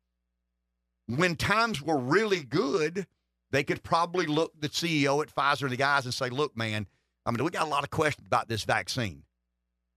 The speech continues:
But now I, I would imagine their profits down. I mean, we know they've laid off thousands of employees, the decentralizing of media, the proliferation, as Obama says,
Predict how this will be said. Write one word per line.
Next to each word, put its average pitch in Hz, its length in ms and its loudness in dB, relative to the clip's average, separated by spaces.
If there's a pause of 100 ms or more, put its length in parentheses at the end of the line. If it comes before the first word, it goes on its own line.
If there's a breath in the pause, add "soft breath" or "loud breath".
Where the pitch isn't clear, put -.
(100)
But 143 160 2
now 240 380 0 (120)
I, 147 80 0 (100)
I 135 140 2
would 175 160 2
imagine 143 340 4
their 127 120 0
profits 143 480 0
down. 151 420 -2
I 139 80 -4
mean, 139 140 0
we 143 80 2
know 143 200 4
they've 139 220 0
laid 131 240 0
off 120 220 2
thousands 139 480 2
of 117 100 -6
employees, 139 800 0 (380)
the 131 80 2
decentralizing 135 920 2
of 104 80 -4
media, 156 480 2 (380)
the 131 80 0
proliferation, 143 920 0
as 117 140 -2
Obama 117 420 0
says, 110 460 0